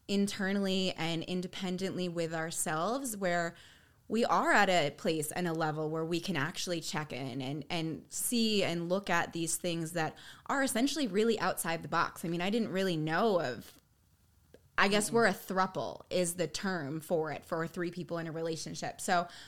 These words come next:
Speaker 1: we're a throuple. That was new. It was never something I even thought possible 'cause it wasn't ever something I saw. It was
Speaker 2: Mm-hmm.
Speaker 1: just never in my ether, so it wasn't really there, which is what I love about it so much too, is that it was never like, "Oh my gosh, this is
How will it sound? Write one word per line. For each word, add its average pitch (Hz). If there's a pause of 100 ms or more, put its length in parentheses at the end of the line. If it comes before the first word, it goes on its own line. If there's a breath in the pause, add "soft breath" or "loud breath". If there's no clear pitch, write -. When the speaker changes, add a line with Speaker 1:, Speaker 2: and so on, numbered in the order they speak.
(220 loud breath)
Speaker 1:
we're 202
a 311
throuple. 147 (300 loud breath)
That 185
was 254
new. 190
It 170
was 190
never 214
something 196
I 180
even 175 (300)
thought 180
possible 226
'cause 247
it 233
wasn't 208
ever 196
something 180
I 135
saw. 247
It 190
was 185
Speaker 2:
Mm-hmm. -
Speaker 1:
just 202
never 190
in 208
my 180
ether, 180
so 175
it 123
wasn't 185
really 175
there, 196 (380 loud breath)
which 240
is 269
what 233
I 285
love 233
about 202
it 185
so 196
much 180
too, 214
is 180
that 170
it 180
was 185
never 196
like, 151
"Oh 190
my 170
gosh, 175
this 170
is 160